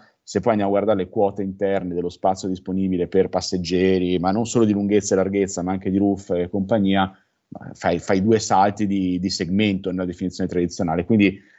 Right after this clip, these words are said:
si perdrà moltissimo anche la logica, diciamo, di, di comparabilità, perché sia i body type che le dimensioni interne che ti consentono l'architettura elettrica, eh,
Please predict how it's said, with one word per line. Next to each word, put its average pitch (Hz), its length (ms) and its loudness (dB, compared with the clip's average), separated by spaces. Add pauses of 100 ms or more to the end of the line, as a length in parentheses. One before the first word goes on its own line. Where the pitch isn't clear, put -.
si - 200 0
perdrà 120 320 4
moltissimo 117 600 0
anche 98 260 -4
la 95 100 0
logica, 92 480 0
diciamo, 90 360 -2
di, 87 360 0
di 87 140 2
comparabilità, 101 920 2
perché 95 560 -4 (160)
sia 127 380 2
i 120 100 4
body 107 240 0
type 92 760 -6 (100)
che 123 280 2
le 101 120 0
dimensioni 98 1000 -2
interne 104 540 0
che 98 80 -8
ti 92 120 -8
consentono 98 500 -4
l'architettura 98 420 2
elettrica, 98 640 0 (380)
eh, 92 520 2